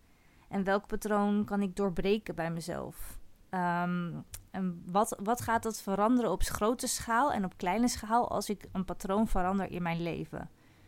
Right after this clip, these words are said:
Dus je kunt bijvoorbeeld een patroon zien als van, ehm, "Nou, ik ben altijd slechte mannen aan het daten, terwijl ik eigenlijk een hele leuke gast zoek", weet je wel, of vrouwen, of hè,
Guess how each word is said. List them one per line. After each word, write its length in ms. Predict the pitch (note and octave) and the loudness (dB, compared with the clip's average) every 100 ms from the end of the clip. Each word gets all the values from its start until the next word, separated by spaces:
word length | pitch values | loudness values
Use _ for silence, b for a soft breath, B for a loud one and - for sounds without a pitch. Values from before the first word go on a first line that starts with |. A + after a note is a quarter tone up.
| b b b - | b b b -6
Dus 180 | F#3+ - | -4 -2
je 80 | G3+ | -2
kunt 400 | A3 G#3 G3 - | 0 0 0 -8
bijvoorbeeld 360 | F3+ - E3+ | -6 -4 -2
een 80 | F#3 | -4
patroon 460 | F3+ F3+ F#3+ F#3 F#3+ | -4 -4 -2 0 0
zien 300 | F#3+ F3+ F3 | 0 -2 -2
als 360 | E3 E3 D#3+ - | -2 -4 -8 -8
van, 220 | D#3 D#3+ | -6 -4
ehm, 260 | D#3 D#3 E3 B B B | -4 -6 -6 B B B
"Nou, 180 | - - | -6 -4
ik 80 | E3 | -4
ben 160 | E3+ | -6
altijd 380 | - F3+ G3 G3 | -4 -2 0 -2
slechte 360 | - F#3+ G3 G3+ | -2 -4 -2 2
mannen 280 | F#3+ A3+ F3+ | 4 4 4
aan 120 | F3+ | 2
het 140 | F3 | 0
daten, 300 | F3 F#3 F3+ | 0 -2 -2
terwijl 260 | - F3 F#3 | -4 0 0
ik 80 | - | 0
eigenlijk 380 | D#3+ G3 G3 | -4 -2 -4
een 80 | F#3+ | 0
hele 220 | F#3+ G3 | 0 0
leuke 500 | G3 G3+ A3 G3+ E3 - | 2 2 2 0 0 -4
gast 440 | - - D3+ - - | -4 -2 -2 -2 -6
zoek", 320 | F#3 D#3 - | -4 -4 -6
weet 240 | D3+ D#3 | -10 -8
je 60 | E3 | -4
wel, 160 | F3 | -2
of 100 | E3 | -4
vrouwen, 460 | - - C3 E3+ E3 | -6 -6 -2 -2 -2
of 120 | G#2 | -4
hè, 240 | - E3 | -2 -2